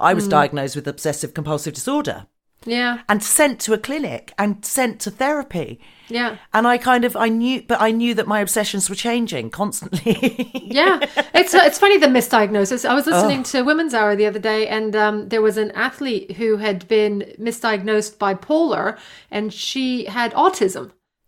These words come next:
Speaker 1: Wow.
Speaker 2: Yeah,
Speaker 1: Yeah,
Speaker 2: so,
Speaker 1: well, they think
Speaker 2: yeah.
Speaker 1: I might have autism.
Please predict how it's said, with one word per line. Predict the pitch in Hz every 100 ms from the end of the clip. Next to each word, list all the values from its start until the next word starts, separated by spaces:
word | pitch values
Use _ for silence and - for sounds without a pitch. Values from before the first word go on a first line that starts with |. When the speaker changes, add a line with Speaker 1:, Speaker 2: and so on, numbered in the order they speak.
| _ _ _ _ _ _ _ _
Speaker 1:
Wow. | 107 123 120 110 104 101
Speaker 2:
Yeah, | 233 233 240
Speaker 1:
Yeah, | 233
Speaker 2:
so, | 262
Speaker 1:
well, | 254 151 -
they | 170 165
think | 269 294
Speaker 2:
yeah. | 226 175
Speaker 1:
I | 180
might | 156 143
have | 139 135
autism. | 139 - 120 110 98 107 117